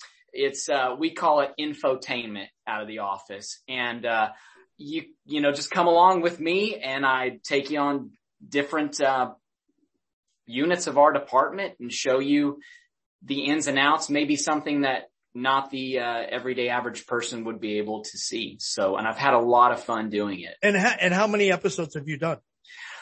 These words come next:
Speaker 1: We have created, we've got three finished episodes.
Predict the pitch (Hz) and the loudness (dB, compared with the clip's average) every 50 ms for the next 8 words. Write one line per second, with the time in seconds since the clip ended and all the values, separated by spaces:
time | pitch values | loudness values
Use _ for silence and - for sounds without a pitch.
0 | - - _ - - 151 190 214 214 208 208 202 202 - - - 185 180 175 175 | -20 -20 _ 0 6 8 8 10 10 8 8 6 4 2 2 4 8 8 10 10
1 | 190 190 175 175 165 156 156 143 139 127 - - - - - - - - - - | 10 10 10 10 8 6 6 4 -2 -6 -8 -10 -12 -16 -18 -20 -20 -20 -20 -20
2 | - - - - - _ _ _ _ - 151 160 165 165 180 156 151 - - - | -20 -20 -20 -20 -20 _ _ _ _ 0 2 2 4 8 8 8 8 6 2 -6
3 | - 160 170 190 208 214 208 - - 196 190 185 185 180 - - 139 147 147 147 | -4 2 4 4 4 4 2 0 0 2 2 4 2 0 0 0 0 0 0 0
4 | 143 139 - 139 135 135 135 131 123 - - - - | -4 -4 0 2 4 4 4 2 -2 -6 -10 -12 -12